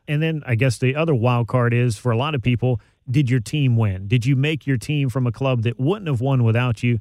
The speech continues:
to one that, well, if you hadn't been there, maybe they would have been pretty good otherwise? I think there's a lot of different,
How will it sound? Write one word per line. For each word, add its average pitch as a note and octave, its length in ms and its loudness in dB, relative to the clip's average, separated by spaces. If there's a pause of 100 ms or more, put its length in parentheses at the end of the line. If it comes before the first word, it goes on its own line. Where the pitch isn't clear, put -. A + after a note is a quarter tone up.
(280)
to C#3 100 0
one C#3 260 -2
that, B2+ 200 -2
well, E3 340 -4 (180)
if D#3 180 -4
you D3+ 80 0
hadn't E3+ 260 -2
been C3 200 4
there, B2 160 2
maybe C#3 280 2
they C3 120 2
would B2+ 160 2
have A#2+ 80 0
been A#2+ 160 2
pretty A#2+ 200 0
good A2 180 0
otherwise? G2+ 540 -2
I F3 60 -2
think C4+ 180 -10
there's D#3 140 -2
a A#2+ 60 0
lot A#2 280 0
of A2+ 80 0
different, B2+ 340 -2